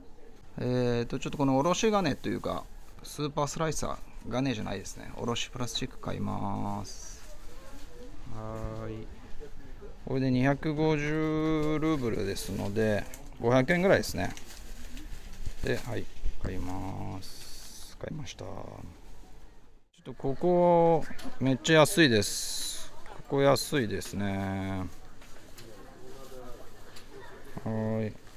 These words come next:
この数字に二をかけていただければ、えーと、円になります。こう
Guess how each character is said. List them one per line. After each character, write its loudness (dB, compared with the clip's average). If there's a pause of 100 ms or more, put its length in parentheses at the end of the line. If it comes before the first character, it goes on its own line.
(340)
こ 2
の 6
数 2
字 0
に 2
二 4
を 4
か 4
け 4
て 2
い 0
た 4
だ 6
け 4
れ 6
ば、 10
え 8
ー 4
と、 4 (200)
円 8
に 4
な 2
り 2
ま 2
す。 -4 (1700)
こ -2
う 2